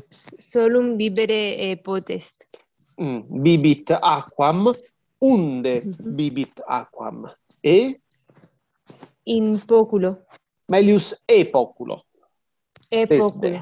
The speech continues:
Speaker 2: from ita. E poculo aquam bibit. Mm?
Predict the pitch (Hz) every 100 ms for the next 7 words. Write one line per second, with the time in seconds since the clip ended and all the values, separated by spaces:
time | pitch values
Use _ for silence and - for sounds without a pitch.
0 | - - 143 - - 127 - - _ _
1 | _ _ _ - 202 175 170 165 - 175
2 | 214 277 - _ - 151 151 - 151 143
3 | 139 135 120 131 110 175 160 _ - -
4 | _ 165 226